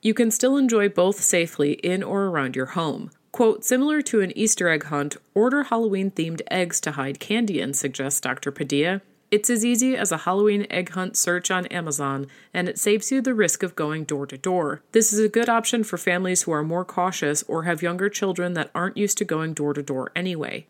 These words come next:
According to the C D C, even participating in one-way trick-or-treating, where individually wrapped goodie bags are lined up for families to grab and go, such as at the end of a driveway or at the edge of a yard,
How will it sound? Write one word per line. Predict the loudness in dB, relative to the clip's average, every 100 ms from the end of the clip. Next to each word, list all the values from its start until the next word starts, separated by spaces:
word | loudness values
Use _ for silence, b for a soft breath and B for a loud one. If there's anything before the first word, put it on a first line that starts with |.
| -12
According | 0 2 4 2
to | 2
the | 0
C | 2 2
D | 2
C, | 0 0 0 0 0
even | 0 2 2
participating | 0 0 0 0 -2 -2 -2 -4
in | -4 -4
one-way | -4 -2 -2 -2
trick-or-treating, | -2 -2 -2 -2 -2 0 -2 -4 -4
where | 0 2
individually | 2 2 2 0 0 0
wrapped | 0 -2 -2
goodie | -4 -2
bags | -2 -2 -2 -2
are | -4 -2
lined | -2 -2 -2
up | -4 -4
for | -6
families | -2 -2 -2 -4
to | -4
grab | 0 0 0
and | -2 -2
go, | -2 -2 -4 -6
such | -4 -2 -2
as | -2
at | -2
the | 0
end | 0 -2
of | -4
a |
driveway | -4 -2 -2 0 0 0
or | -2 -2
at | 0
the | -2
edge | -2 -4
of |
a | -4
yard, | -2 -2 -2 -4